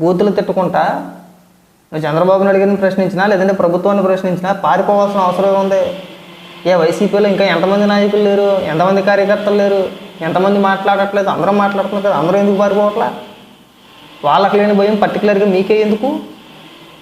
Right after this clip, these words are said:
ఉం? కాబట్టి ఏంటంటే, ఇకనైనా ఒళ్ళు దగ్గర పెట్టుకొని ఉంటే మంచిది. ఉం? శ్రీరెడ్డి, ఫైనల్గా ఇంకొక అప్‌డేట్ ఏంటంటే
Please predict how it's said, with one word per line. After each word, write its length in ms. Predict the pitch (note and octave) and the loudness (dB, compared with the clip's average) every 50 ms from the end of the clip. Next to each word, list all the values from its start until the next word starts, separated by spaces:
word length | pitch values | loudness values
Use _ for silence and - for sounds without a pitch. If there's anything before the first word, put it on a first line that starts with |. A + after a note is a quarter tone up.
| - - - - - - - _ _ _ _ _ _ _ _ _ _ _ _ _ _ _ _ _ - F3+ | -20 -20 -20 -20 -20 -20 -20 _ _ _ _ _ _ _ _ _ _ _ _ _ _ _ _ _ -6 -2
ఉం? 80 | G#3 C4+ E4+ - - - - - - - - - - - - - _ _ _ _ _ _ _ _ _ _ _ _ _ _ _ _ _ _ _ _ _ - _ - | -2 -2 -2 -4 -8 -14 -18 -20 -20 -20 -20 -20 -20 -20 -20 -20 _ _ _ _ _ _ _ _ _ _ _ _ _ _ _ _ _ _ _ _ _ -20 _ -6
కాబట్టి 360 | C3+ C3+ B2+ C3 D3+ - - E3 | -4 -4 -4 -4 -6 -4 -2 -2
ఏంటంటే, 380 | D#3+ D#3 D#3+ D#3+ D#3+ D#3+ F#3+ A3+ A#3 F#3 E3 | 0 0 0 0 0 0 2 2 2 0 0
ఇకనైనా 360 | - - E3+ E3+ E3+ F3+ G3+ G3 F3 | 0 -2 -2 0 0 0 0 2 2
ఒళ్ళు 140 | D#3+ E3 F3+ F3 E3+ | 2 2 2 2 0
దగ్గర 180 | D#3+ E3 F3+ E3+ E3+ | 0 0 0 -2 -2
పెట్టుకొని 260 | E3+ D#3 E3+ F#3+ F#3+ E3+ | -2 -2 -2 -2 0 0
ఉంటే 140 | D#3+ E3 F#3+ F#3+ | 0 0 -2 -2
మంచిది. 360 | E3 D3+ D3 D#3+ D3 C#3+ D3 C#3+ C#3 C3+ - - F3 | -2 -2 -4 -4 -4 -4 -2 -2 -2 -4 -4 -4 -2
ఉం? 100 | G#3+ B3 C4+ - | -2 -2 -2 -2
శ్రీరెడ్డి, 440 | - D#3 E3 E3 D#3+ D#3+ D#3+ F3 A#3 D4+ - - - - - - - - - - | -2 0 0 0 0 0 0 0 -2 -2 -6 -10 -16 -18 -20 -20 -20 -16 -6 -2
ఫైనల్గా 380 | D#3 D#3+ E3 E3+ E3+ E3 F3 F3+ | -2 0 0 0 0 0 0 0
ఇంకొక 200 | F3 F3 F3 E3+ D#3 | 0 0 0 0 0
అప్‌డేట్ 260 | - E3 F3 E3+ E3+ E3+ | 0 0 0 0 0 -2
ఏంటంటే 320 | D#3+ D#3 D3+ D#3 - G3+ | -2 -2 -4 -2 -4 -4